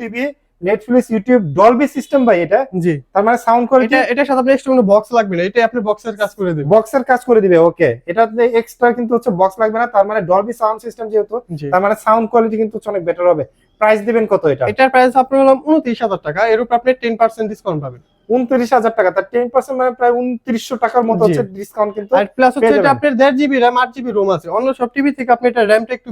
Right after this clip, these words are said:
Speaker 2: বেশি।
Speaker 1: ও, অন্য সব টিভি থেকে এটা একটু
Speaker 2: জি।
Speaker 1: র্যাম রোমটা একটু বেশি,
Speaker 2: Basically
Speaker 1: আচ্ছা।
Speaker 2: আপনার এক জিবি হয়, এটা দেড় জিবি।
Speaker 1: ভাই, এটাতে আপনি ওইখানে বললেন দুই বছরের প্যানেল পার্টস, এটা তো দেখা যাচ্ছে তিন
Speaker 2: জি,
Speaker 1: বছরের।
Speaker 2: এটা থ্রি ইয়ার্স এর প্যানেল গ্যারান্টি আর টু ইয়ার্স হচ্ছে আপনার স্পেয়ার পার্টস।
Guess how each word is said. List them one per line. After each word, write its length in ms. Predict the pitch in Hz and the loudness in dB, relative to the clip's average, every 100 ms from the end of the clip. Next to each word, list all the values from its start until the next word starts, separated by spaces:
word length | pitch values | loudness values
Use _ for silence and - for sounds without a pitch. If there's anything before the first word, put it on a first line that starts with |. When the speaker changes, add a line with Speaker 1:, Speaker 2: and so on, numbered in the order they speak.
| 208 | -6
Speaker 2:
বেশি। 200 | - 139 - _ _ _ 196 | -6 -12 -20 _ _ _ 2
Speaker 1:
ও, 120 | 220 | 2
অন্য 280 | 214 240 269 | 4 2 -2
সব 140 | 269 | -4
টিভি 220 | - 277 262 | -2 -2 0
থেকে 200 | 269 262 | 2 2
এটা 180 | 240 | 4
একটু 160 | 254 247 | 2 2
Speaker 2:
জি। 60 | 202 | 2
Speaker 1:
র্যাম 280 | 214 226 | 2 0
রোমটা 220 | 233 240 254 | -6 -4 -6
একটু 120 | 214 | -4
বেশি, 220 | 170 233 | 0 0
Speaker 2:
Basically 320 | 247 214 165 | 2 2 2
Speaker 1:
আচ্ছা। 140 | 285 131 | 2 0
Speaker 2:
আপনার 200 | 196 277 | 0 0
এক 60 | |
জিবি 180 | 311 277 | 0 0
হয়, 160 | 180 180 | -2 -2
এটা 120 | 220 | -2
দেড় 200 | 247 233 | -4 -4
জিবি। 260 | 214 147 - _ _ 180 | -4 -8 -12 _ _ 0
Speaker 1:
ভাই, 120 | 233 | 2
এটাতে 360 | 220 233 269 285 | 2 2 2 4
আপনি 440 | 262 226 247 269 247 _ - | 2 0 0 0 -2 _ 0
ওইখানে 360 | 214 214 269 240 | 0 2 2 4
বললেন 340 | 262 262 208 | 2 2 0
দুই 180 | 254 262 | 2 4
বছরের 580 | 269 240 226 233 233 226 | 2 2 2 4 2 -2
প্যানেল 340 | - 220 233 220 | -2 0 0 0
পার্টস, 200 | 180 196 | 0 -2
এটা 160 | 233 | -6
তো 100 | 240 | -4
দেখা 240 | 220 220 226 | -2 0 -2
যাচ্ছে 320 | 214 - 214 | -2 -2 -2
তিন 220 | 262 254 | 0 0
Speaker 2:
জি, 60 | 247 | 2
Speaker 1:
বছরের। 280 | 208 185 | 2 2
Speaker 2:
এটা 140 | 196 247 | 2 0
থ্রি 260 | - 269 | 0 2
ইয়ার্স 280 | 294 262 262 | 4 2 0
এর 100 | 254 | -4
প্যানেল 260 | 240 247 254 | -2 0 0
গ্যারান্টি 400 | 254 247 269 254 | 0 -2 -2 2
আর 160 | 220 | 2
টু 180 | 202 233 | 2 -4
ইয়ার্স 260 | 240 240 240 | -4 -4 -6
হচ্ছে 240 | 233 - | -8 -4
আপনার 360 | 220 220 214 208 | -2 2 0 0
স্পেয়ার 260 | - 185 | -2 -4
পার্টস। 380 | 147 135 _ _ | -4 -10 _ _